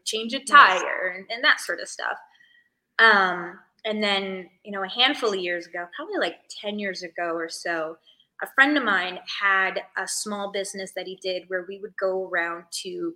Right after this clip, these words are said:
Speaker 1: car shows and dyno cars at car shows.
Speaker 2: Oh.
Speaker 1: Put a car on it and figure out how much horsepower and torque their car has. And it was very typical, like,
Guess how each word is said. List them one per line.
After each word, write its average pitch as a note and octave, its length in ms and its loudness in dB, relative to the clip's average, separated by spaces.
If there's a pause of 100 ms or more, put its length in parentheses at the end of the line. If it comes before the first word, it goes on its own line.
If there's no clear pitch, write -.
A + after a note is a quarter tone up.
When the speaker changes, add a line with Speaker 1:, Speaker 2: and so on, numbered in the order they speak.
Speaker 1:
car B3 200 6
shows F3 520 -2 (120)
and F3+ 180 -12 (140)
dyno G#3 380 0
cars E3+ 280 -4
at E3 140 -12
car D4+ 180 2
shows. - 520 -10 (680)
Speaker 2:
Oh. F4+ 160 -8
Speaker 1:
Put A3 100 -2
a A3 40 -6
car A3 320 6
on G#3+ 160 8
it G#3 200 -2
and F#3+ 100 -14
figure G3+ 260 -2
out G3+ 180 4
how G3 140 -2
much G3+ 380 -6
horsepower G3 480 -2
and A3+ 160 -8
torque F#4 240 -4
their E3 180 -2
car - 180 0 (200)
has. - 240 -12
And E3+ 160 -12 (460)
it E4+ 60 2
was E4 100 4
very F4 400 0
typical, G#3+ 420 -6
like, E3 320 -6